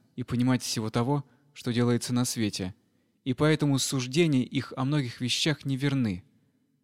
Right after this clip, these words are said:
Неведение человека бывает двоякое. Одно неведение есть чистое, природное неведение, в котором люди рождаются. Другое неведение, так сказать, неведение истинно мудрого.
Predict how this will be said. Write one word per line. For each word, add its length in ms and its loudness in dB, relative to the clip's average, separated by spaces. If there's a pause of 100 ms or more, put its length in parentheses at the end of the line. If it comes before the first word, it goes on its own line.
(600)
Неведение 520 2
человека 440 0
бывает 340 0
двоякое. 640 0 (680)
Одно 340 2
неведение 680 2
есть 360 -6
чистое, 580 -2 (380)
природное 520 0
неведение, 640 -2 (420)
в 60 -20
котором 360 0
люди 180 0
рождаются. 840 -2 (540)
Другое 460 6
неведение, 680 2 (480)
так 160 -2
сказать, 460 0 (220)
неведение 500 2
истинно 600 -2
мудрого. 600 0